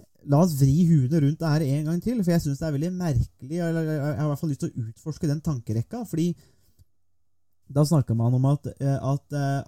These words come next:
at Vesten har på en måte istandsatt mye av den situasjonen som vi, vi ser nå,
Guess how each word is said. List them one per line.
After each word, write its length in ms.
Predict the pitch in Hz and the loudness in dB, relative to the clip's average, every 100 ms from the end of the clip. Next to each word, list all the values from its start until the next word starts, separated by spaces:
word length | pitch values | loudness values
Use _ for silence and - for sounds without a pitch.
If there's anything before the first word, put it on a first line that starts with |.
| 131 | -8
at 220 | 135 - 139 127 | -8 -6 -6 -2
Vesten 640 | 113 - - - 151 160 156 _ _ _ - | -2 -4 -8 -10 -10 -8 -12 _ _ _ -8
har 160 | 135 135 | -4 -2
på 80 | 151 | -4
en 80 | |
måte 300 | 139 120 135 135 135 | -6 -4 -2 0 0
istandsatt 720 | 135 - 113 110 117 - 151 | -4 -4 -4 -4 -4 -2 -2
mye 160 | 147 123 | -2 -2
av 80 | 123 | 0
den 80 | 120 | -2
situasjonen 500 | 127 131 120 110 113 | -4 -6 -6 -6 -6
som 200 | 135 131 | -4 -2
vi, 300 | 131 131 135 | -2 -2 -4
vi 80 | 127 | -6
ser 240 | - 123 | -4 -4
nå, 220 | 127 160 | -2 -4